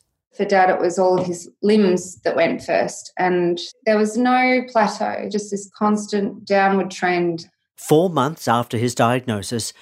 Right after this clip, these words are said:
Speaker 2: Alan told Kristen he was thinking of applying for voluntary assisted dying.
Speaker 1: I just thought, "How am I gonna let you do this to yourself?"
Speaker 2: A few weeks later, Alan confided to his daughter that the inevitable march of his disease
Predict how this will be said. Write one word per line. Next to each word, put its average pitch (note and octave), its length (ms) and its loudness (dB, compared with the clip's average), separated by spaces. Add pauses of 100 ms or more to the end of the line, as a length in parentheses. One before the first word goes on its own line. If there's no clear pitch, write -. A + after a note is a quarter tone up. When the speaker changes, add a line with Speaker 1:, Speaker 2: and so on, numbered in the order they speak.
(340)
Speaker 2:
Alan E3 300 2
told E3+ 260 -2
Kristen G2 460 -6
he G#2 180 -4
was A2 240 -2
thinking D3 380 0
of D#3 80 -2
applying G#2 560 -4
for A#2+ 140 -2
voluntary A#2 500 0
assisted A2 480 -6
dying. G2 480 -4 (340)
Speaker 1:
I F3+ 160 2
just F3+ 220 -6
thought, E3+ 280 -2
"How C4 100 0
am E4 80 2
I D#4 80 2
gonna G#3+ 200 2
let G3+ 180 0
you F3+ 120 0
do D4 200 2
this D#4+ 240 -2
to G#3 120 -2
yourself?" E3+ 420 -2 (340)
Speaker 2:
A B2+ 100 2
few C#3+ 220 2
weeks B2 280 0
later, B2 480 0 (340)
Alan E3 320 2
confided D#3 680 0
to A#2+ 100 -4
his G#2+ 160 -2
daughter G#2 600 -2
that A#2 160 -4
the B2 140 0
inevitable B2 600 0
march C3 360 0
of G#2+ 80 -6
his G2+ 160 -6
disease B2 560 -2